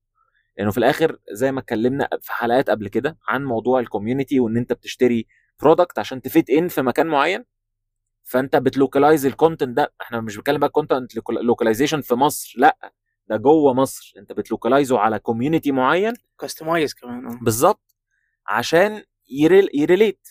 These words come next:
Speaker 1: هو if، if the، if the client او if the customer did not relate، خلاص انت ما،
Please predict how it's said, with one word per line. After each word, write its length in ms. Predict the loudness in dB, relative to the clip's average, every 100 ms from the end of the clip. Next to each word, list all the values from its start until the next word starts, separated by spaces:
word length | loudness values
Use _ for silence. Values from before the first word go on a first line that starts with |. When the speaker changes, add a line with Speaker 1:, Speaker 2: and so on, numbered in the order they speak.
| _
Speaker 1:
هو 380 | -6 2 4 4 2
if، 340 | -6 -4 -2
if 40 | 0
the، 220 | -2 -2 -4 -4 -4
if 40 |
the 120 | -2 -2 2
client 280 | 2 2 -2 0
او 200 | 0 0
if 40 |
the 100 | -2 -2
customer 220 | -2 -4
did 160 | -2 0
not 280 | 0 0 0
relate، 380 | 0 0 -4 _
خلاص 340 | -2 0 0 -4
انت 160 | -14
ما، 280 | -10 -8 -10